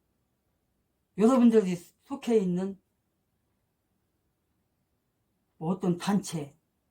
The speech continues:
기도원, 혹은 뭐 많지요. 잘못된 가르침을 가르치는 목사가 있다면,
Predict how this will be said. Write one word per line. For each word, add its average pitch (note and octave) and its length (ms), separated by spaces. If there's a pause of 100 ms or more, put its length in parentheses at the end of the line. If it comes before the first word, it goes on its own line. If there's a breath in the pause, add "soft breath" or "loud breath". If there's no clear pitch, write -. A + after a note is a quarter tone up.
(1700)
기도원, F3+ 540 (680)
혹은 A#3+ 260
뭐 E3+ 300 (640)
많지요. F3+ 540 (1200)
잘못된 A3 560
가르침을 F#3 460
가르치는 D#3+ 640
목사가 F3 400
있다면, C#3+ 480